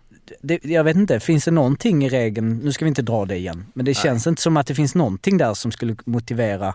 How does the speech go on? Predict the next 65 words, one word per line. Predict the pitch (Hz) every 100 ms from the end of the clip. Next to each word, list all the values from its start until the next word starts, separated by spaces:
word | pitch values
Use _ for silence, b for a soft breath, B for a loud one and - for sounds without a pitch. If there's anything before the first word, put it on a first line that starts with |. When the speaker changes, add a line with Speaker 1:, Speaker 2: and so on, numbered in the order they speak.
| - 117
Speaker 2:
Ja, |
det | 110
är |
Speaker 1:
Jag | -
Speaker 2:
ju | 107
Speaker 1:
skulle |
Speaker 2:
att |
han | 160
Speaker 1:
vilja | 170 -
Speaker 2:
drar | -
Speaker 1:
se |
Speaker 2:
med | 160 101 101
hans | 107 -
klubba | - 107 92 82
i | 98 104
sparkrörelsen, | - 107 104 95 92 98
men | 101 107
han | 107
är |
ju | 107 107
samtidigt | 110 107 95
på | 104
pucken | - 117 - 95
före. | - 110 104 90 92 - - -
Speaker 1:
Ja, |
men | 190
får | - 196
man | 170
Speaker 2:
Så |
Speaker 1:
inte | 214 226
göra | 214 226
det | 175
då? | 82 - b b b b b b b b b b _
Alltså | 185 208
om | 202
du | 208
är, |
Speaker 2:
Ja, | 202
Speaker 1:
om | 190
du | 202 208
är, |
Speaker 2:
fan | - 127
Speaker 1:
alltså | 98 117
Speaker 2:
vet | 98 -
nu | 123
för | 113 117
tiden. | 117 95 107 131
Speaker 1:
<laughs> | 104 165
Speaker 2:
Ingen | 120
aning. | 196 113 B B B -
Speaker 1:
Alltså, | 180 196 185
det, | 190
offside | 185 175 - 202 135 123
i | 170
målgården | 226 233 185 185
är | 180
en |
sak. | 160 151 151
Man | 151 165
är, | 156 -
pucken | - 160 - 185
är | 196
redan | 170 165 147
i | 147
målgården. | 143 139 127 117 123